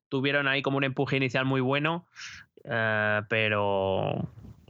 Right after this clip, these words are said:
pero vamos, Trump lo pasó como, como si nada. La interferencia extranjera, que decías en el último capítulo, me preguntabas, pues efectivamente hay re-, funcionarios estadounidenses que ya han dicho,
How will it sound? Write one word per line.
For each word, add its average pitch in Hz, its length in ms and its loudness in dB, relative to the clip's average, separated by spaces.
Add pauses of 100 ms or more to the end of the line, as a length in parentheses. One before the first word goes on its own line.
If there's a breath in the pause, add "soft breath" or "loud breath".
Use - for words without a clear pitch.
pero 104 220 0
vamos, 110 340 0
Trump 113 340 -2
lo 120 160 2
pasó 117 300 0
como, 107 840 2
como 107 220 -2
si 117 160 -2
nada. 156 380 0 (540 loud breath)
La 151 160 0
interferencia 156 580 0
extranjera, 175 680 -2 (280)
que 127 80 0
decías 120 340 0
en 135 60 2
el 131 80 2
último 131 300 0
capítulo, 143 360 0
me 135 80 0
preguntabas, 131 580 0
pues 143 140 -2
efectivamente 143 680 0
hay 143 280 0
re-, 139 140 -2
funcionarios 139 540 0
estadounidenses 139 640 0
que 143 100 0
ya 139 80 2
han 143 60 -2
dicho, 143 280 -2